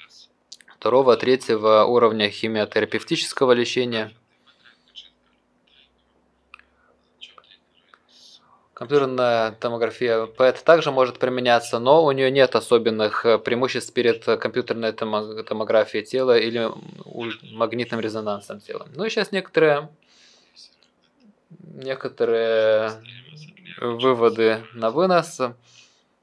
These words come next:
Цитологическое обследование нужно провести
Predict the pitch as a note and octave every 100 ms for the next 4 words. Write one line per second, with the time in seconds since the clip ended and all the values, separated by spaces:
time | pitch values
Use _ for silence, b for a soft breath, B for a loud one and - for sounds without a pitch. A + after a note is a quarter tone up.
0 | _ _ _ - _ B B - C3+ C#3+
1 | D3+ E3+ C#3+ - B2 - C#3 C3+ A2+ A2
2 | A2 G#2+ G#2 A2 C3 D3 B2+ - A#2 A2+
3 | - B2